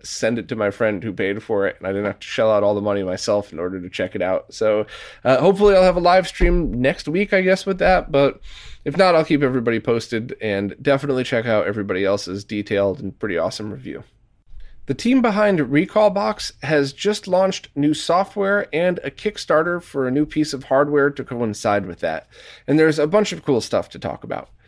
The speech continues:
First of all, the Kickstarter itself is for a Raspberry Pi R G B hat, which is a scart or D-sub outputting device that goes up to the top of Raspberry Pi three or fours,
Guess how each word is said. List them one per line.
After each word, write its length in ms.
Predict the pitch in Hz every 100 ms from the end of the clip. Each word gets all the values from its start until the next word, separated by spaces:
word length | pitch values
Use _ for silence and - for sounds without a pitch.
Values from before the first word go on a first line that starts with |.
| _ - _
First 260 | - 220 220
of 80 | 202
all, 240 | 202 196
the 140 | 151 147
Kickstarter 640 | - 196 - 170 170 170
itself 500 | - 185 196 208 -
is 140 | 135
for 440 | - 139 135 131 -
a 200 | 101 113
Raspberry 580 | 101 131 165 165 160 160
Pi 420 | 151 160 160 156 -
R 160 | 120 139
G 200 | 147 135
B 180 | 143
hat, 420 | 165 170 175 101 - - - _ _
which 320 | - - - -
is 320 | 151 143 135 139
a 160 | 127
scart 580 | - - 151 175 196 - -
or 180 | 127
D-sub 560 | 120 131 147 - 147 139 -
outputting 440 | 131 - 147 143
device 400 | 131 131 147 156
that 280 | - 101 -
goes 240 | 127 120
up 300 | 127 120 107
to 80 | -
the 80 | 117
top 340 | - 127 151
of 240 | - 120 120
Raspberry 420 | 110 110 107 107
Pi 280 | - 110 101
three 400 | - 110 117 117
or 180 | 82 90
fours, 560 | - 170 110 120 -